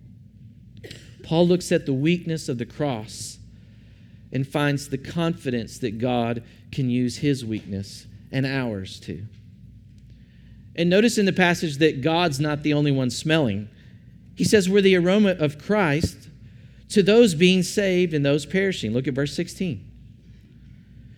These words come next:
"To one, a fragrance from death to death, to the other, a fragrance from life to life." Paul has two categories of people, those being saved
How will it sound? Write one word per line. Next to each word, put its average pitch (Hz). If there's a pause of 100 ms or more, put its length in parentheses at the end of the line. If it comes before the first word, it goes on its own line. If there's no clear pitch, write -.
(140)
"To 202
one, 196
a 147
fragrance 180
from 139
death 170
to 143
death, 165 (460)
to 185
the 165
other, 185
a 156
fragrance 165
from 131
life 143 (320)
to 127
life." - (1400)
Paul 220
has 180 (180)
two 262
categories 185
of 151
people, 143
those 196
being 185
saved 196